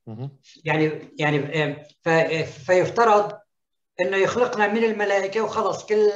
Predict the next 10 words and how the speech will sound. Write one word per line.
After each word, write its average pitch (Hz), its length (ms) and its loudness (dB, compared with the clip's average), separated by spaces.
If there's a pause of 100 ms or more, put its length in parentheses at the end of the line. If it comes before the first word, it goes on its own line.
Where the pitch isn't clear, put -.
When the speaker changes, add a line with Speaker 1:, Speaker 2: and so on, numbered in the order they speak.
(140)
Speaker 2:
هذا 165 240 -2
الموضوع. 139 560 -6 (380)
لماذا 214 420 2
أرسلنا 208 520 2
رسل 208 240 0
وكذبوهما 208 1080 -2
و-، 196 400 -4 (460)
طيب، 175 220 4
هو 262 220 6
بالذات 170 640 0